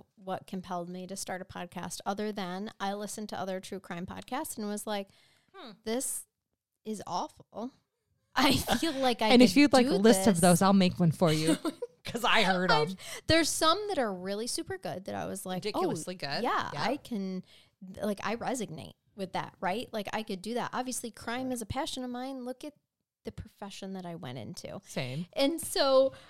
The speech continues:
Speaker 1: I was like, "I feel like I could do that." Also, I like a challenge. I like teaching myself new things. So I'm like, "Sure, I can learn how to edit audio." I don't have a degree in anything
Speaker 2: Anything
Speaker 1: to
Speaker 2: technology
Speaker 1: do, no,
Speaker 2: related.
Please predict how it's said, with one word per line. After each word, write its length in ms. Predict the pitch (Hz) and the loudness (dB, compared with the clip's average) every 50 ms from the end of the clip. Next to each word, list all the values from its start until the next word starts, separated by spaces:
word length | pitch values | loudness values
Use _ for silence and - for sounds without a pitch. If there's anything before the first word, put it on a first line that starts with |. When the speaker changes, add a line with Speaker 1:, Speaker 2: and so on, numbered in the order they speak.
| _ _ _ _ _ - | _ _ _ _ _ -2
Speaker 1:
I 560 | 240 220 220 220 220 220 226 226 226 226 226 - | 0 2 4 4 6 6 4 4 2 0 0 -2
was 160 | 240 220 - | -4 -4 -4
like, 140 | 233 220 - - | -4 -6 -6 -10
"I 400 | - 214 220 233 247 247 254 269 254 - | -6 -4 -2 0 0 0 0 -2 -4 -4
feel 160 | - 254 247 | -6 -4 -4
like 180 | 247 247 247 - | -4 -4 -4 -6
I 80 | 247 | -6
could 140 | 240 - 233 | -6 -8 -8
do 100 | - 277 | -8 -6
that." 200 | 294 262 190 - - _ _ _ _ - | -4 -4 -6 -6 -10 _ _ _ _ -6
Also, 300 | 226 220 220 - 254 247 | -4 -4 -2 -2 -2 -2
I 80 | 240 | -2
like 200 | 240 240 240 233 | -4 -4 -6 -8
a 60 | - | -10
challenge. 640 | 240 - - - 302 294 277 214 180 170 175 - - - | -12 -12 -12 -12 -10 -10 -10 -10 -10 -10 -12 -12 -12 -10
I 80 | - 226 | -8 -6
like 240 | 240 240 247 247 247 | -6 -6 -6 -8 -8
teaching 360 | - 269 247 - - 277 254 | -10 -10 -10 -8 -8 -8 -8
myself 480 | 247 247 247 247 - - 254 262 - - | -6 -8 -8 -8 -10 -10 -12 -14 -14 -14
new 220 | 247 247 247 247 - _ | -12 -10 -10 -12 -10 _
things. 340 | - 302 339 269 196 175 - | -8 -6 -6 -6 -8 -8 -8
So 120 | - - | -8 -8
I'm 80 | 220 220 | -8 -8
like, 140 | 220 220 - | -8 -8 -8
"Sure, 400 | - - 440 508 381 - - - | -6 -6 -4 -2 -2 -4 -4 -4
I 140 | - 196 202 | -4 -6 -6
can 220 | - - 440 392 262 | -4 -6 -6 -6 -6
learn 180 | 196 190 196 | -6 -6 -6
how 140 | 208 208 202 | -6 -6 -6
to 140 | 185 - - | -8 -6 -6
edit 240 | 185 190 185 - - | -4 -4 -4 -6 -6
audio." 500 | 185 190 190 226 233 247 262 285 311 320 - - - _ _ | -6 -6 -6 -6 -6 -4 -4 -4 -4 -6 -8 -14 -20 _ _
I 140 | - 226 330 | -2 0 0
don't 160 | 349 269 233 | 0 -2 -6
have 160 | 214 214 196 | -6 -8 -8
a 40 | 196 | -8
degree 520 | 185 190 185 185 190 190 202 214 220 196 - | -10 -10 -10 -10 -10 -8 -8 -8 -10 -10 -10
in 320 | - 190 180 175 165 170 - _ _ _ - 185 180 _ _ _ _ _ _ _ | -8 -8 -8 -8 -10 -12 -16 _ _ _ -20 -20 -20 _ _ _ _ _ _ _
anything 460 | - 208 190 180 185 190 190 - - 208 | -10 -6 -6 -4 -4 -4 -4 -2 0 4
Speaker 2:
Anything 540 | 190 208 240 247 220 - - 175 165 165 | 8 10 10 10 10 10 10 10 10 10
Speaker 1:
to 100 | 151 - | 8 4
Speaker 2:
technology 600 | - - 170 156 - - 180 160 156 156 156 156 - | 2 0 0 0 4 4 6 8 8 8 8 6 6
Speaker 1:
do, 80 | 156 156 | 6 4
no, 60 | 151 | 4
Speaker 2:
related. 580 | 156 156 160 156 151 151 151 156 156 156 156 | 4 4 4 4 4 4 2 2 2 0 -2